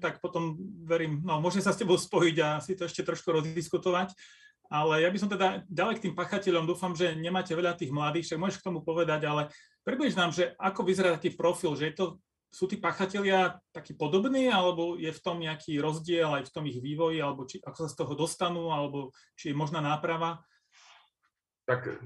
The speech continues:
Speaker 2: celkovo, akože, keď by som to tak mal povedať, tak slovenský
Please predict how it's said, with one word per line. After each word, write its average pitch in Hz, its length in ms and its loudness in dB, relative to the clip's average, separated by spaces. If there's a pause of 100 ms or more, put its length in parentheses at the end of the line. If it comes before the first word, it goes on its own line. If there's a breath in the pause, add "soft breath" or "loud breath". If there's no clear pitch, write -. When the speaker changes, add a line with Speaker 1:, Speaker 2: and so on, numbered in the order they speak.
(180)
Speaker 2:
celkovo, 113 400 2
akože, 98 480 0
keď 98 240 -4
by 104 100 -4
som 101 300 0
to 98 80 -4
tak 101 160 2
mal 98 240 2
povedať, 104 320 4
tak 98 160 -4
slovenský 107 640 -2